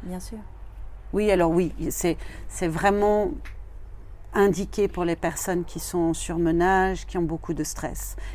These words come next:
Speaker 2: Et justement, c'est pour ça que je te disais juste avant que les personnes qui ont beaucoup de stress vont dire : « Ah non, non, mais moi, je vois pas comment je vais faire, hein. » Ce sont ces personnes qui, peut-être, qui entendent ça et qui disent : « Mais moi, j'ai,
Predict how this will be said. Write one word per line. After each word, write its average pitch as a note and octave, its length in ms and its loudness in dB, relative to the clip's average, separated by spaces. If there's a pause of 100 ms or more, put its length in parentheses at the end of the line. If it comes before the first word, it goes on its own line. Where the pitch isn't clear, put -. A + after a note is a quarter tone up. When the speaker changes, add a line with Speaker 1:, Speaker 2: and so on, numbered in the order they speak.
(100)
Speaker 2:
Et F#3 80 6
justement, G#3+ 520 4
c'est F#3+ 120 -2
pour E3+ 140 -2
ça G#3 160 2
que F3+ 80 -6
je - 60 -12
te F3+ 100 -4
disais E3 300 -2
juste D#3+ 240 -4
avant G3+ 220 4
que F3 200 -2 (720)
les - 140 -6
personnes G3 400 0
qui G3+ 80 -2
ont G3 40 -2
beaucoup E3 240 -2
de D#3 40 -6
stress - 400 0
vont F3+ 120 2
dire : « F3 200 0
Ah E3+ 40 4
non, F3 120 4
non, E3 80 4
mais D#3 100 2
moi, D#3+ 160 6
je D#3 120 -4
vois D#3+ 140 -4
pas D#3+ 120 0
comment D#3 240 0
je C#3+ 80 -6
vais D#3 60 -4
faire, A#3+ 320 8
hein. » F#4 140 2 (500)
Ce - 140 -8
sont - 160 -4
ces F#3+ 160 -2
personnes G#3 440 -2
qui, - 340 -8
peut-être, G3+ 300 0
qui - 100 -6
entendent F3+ 280 -2
ça G#3 140 -2
et G3+ 40 -8
qui F#3+ 140 -8
disent : « E3 180 -4
Mais F3+ 80 2
moi, F#3 160 0
j'ai, E3 140 -4